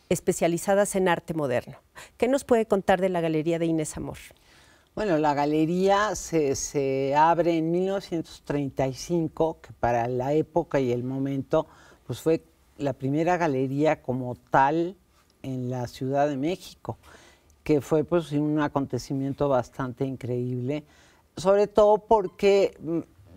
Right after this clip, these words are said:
Speaker 2: la abrió una mujer que era Carolina Amor,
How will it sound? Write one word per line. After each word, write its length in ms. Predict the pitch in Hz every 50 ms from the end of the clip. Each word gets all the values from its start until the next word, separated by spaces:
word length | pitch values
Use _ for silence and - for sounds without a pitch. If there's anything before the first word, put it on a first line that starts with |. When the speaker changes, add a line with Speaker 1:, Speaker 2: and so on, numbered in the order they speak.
| 120 127 143
Speaker 2:
la 180 | 156 151 156
abrió 320 | 151 147 160 160 170 170 175
una 540 | 175 175 170 170 170 165 170 170 165 160
mujer 500 | 160 160 156 151 - - 175 160 151 147
que 100 | - 175
era 200 | 160 151 151 147
Carolina 560 | 139 143 139 135 135 143 147 160 156 156 156 160
Amor, 460 | 165 160 151 151 151 151 151 -